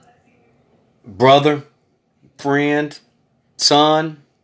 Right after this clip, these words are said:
I can't stand that motherfucker. <laughs> Whatever,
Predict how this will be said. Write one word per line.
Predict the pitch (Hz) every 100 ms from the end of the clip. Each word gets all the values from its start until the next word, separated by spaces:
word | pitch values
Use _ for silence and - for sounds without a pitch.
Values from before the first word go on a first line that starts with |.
| _ _ _ _ _ _ _ _ _ - -
I |
can't | - 127
stand | 117 131 131 139
that | 135
motherfucker. | 139 135 - 139 - 147
<laughs> |
Whatever, | 143 147 156 151 143